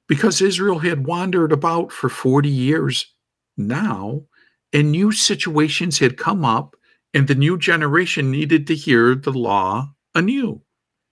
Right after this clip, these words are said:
This is why we have the book of Deuteronomy. It is the second giving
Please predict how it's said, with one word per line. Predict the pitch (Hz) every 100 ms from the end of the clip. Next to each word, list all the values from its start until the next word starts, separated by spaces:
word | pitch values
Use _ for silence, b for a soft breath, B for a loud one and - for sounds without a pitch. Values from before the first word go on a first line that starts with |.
| _ _ _ _ _ _ _ _ _
This | 151 143
is | 190 147
why | 131 98 98 101 151 - B B B B
we | 123
have | 117 127 123
the |
book | 117 107 104
of | 120 117
Deuteronomy. | 113 107 131 185 196 147 80 - _ _ _ _ _ _ _
It | 147 165 -
is | 139 139 -
the | 180
second | - - 101 - 143 143
giving | 104 92 98 -